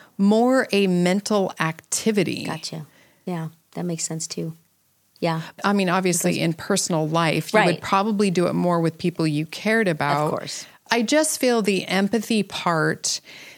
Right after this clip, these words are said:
Speaker 1: because say I was doing that with my child, I have a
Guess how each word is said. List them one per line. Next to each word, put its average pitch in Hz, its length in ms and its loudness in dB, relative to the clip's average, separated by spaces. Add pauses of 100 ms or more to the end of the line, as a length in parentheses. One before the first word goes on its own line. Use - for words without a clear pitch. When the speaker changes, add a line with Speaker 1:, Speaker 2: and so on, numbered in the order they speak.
Speaker 1:
because 208 520 2 (100)
say 247 560 2
I 196 160 2
was 196 260 2
doing 190 400 2
that 170 280 0
with 170 320 0
my 156 600 0 (100)
child, - 920 -4 (480)
I 220 360 2
have 190 520 0
a 165 720 2